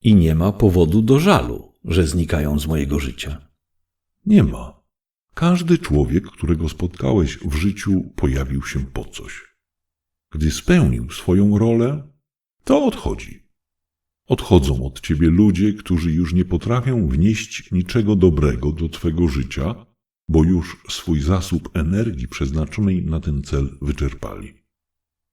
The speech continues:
Speaker 2: Tak samo ty pojawiasz się w życiu różnych ludzi.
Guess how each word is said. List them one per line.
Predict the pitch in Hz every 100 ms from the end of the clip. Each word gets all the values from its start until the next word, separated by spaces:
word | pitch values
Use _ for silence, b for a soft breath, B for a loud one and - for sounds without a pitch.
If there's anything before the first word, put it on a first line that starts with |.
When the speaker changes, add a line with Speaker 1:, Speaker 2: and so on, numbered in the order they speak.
| _
Speaker 2:
Tak | - 107
samo | 156 147
ty | 156 - 60 - - _ _ -
pojawiasz | - 107 110 104 -
się | 104 87
w |
życiu | 73 85 -
różnych | 80 78 71 71
ludzi. | 52 50 - - _